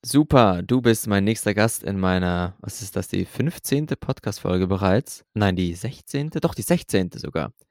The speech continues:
Krass. Ein neuer Gast, neue Skills.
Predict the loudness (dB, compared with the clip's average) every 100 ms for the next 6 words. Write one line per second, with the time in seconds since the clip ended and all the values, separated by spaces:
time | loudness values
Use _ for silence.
0 | _ _ -14 -14 -18 _ _ _ _ _
1 | _ _ _ _ _ _ _ _ _ _
2 | 0 2 6 6 8 6 4 -8 -12 -16
3 | -12 0 4 4 2 4 4 4 -4 -8
4 | -10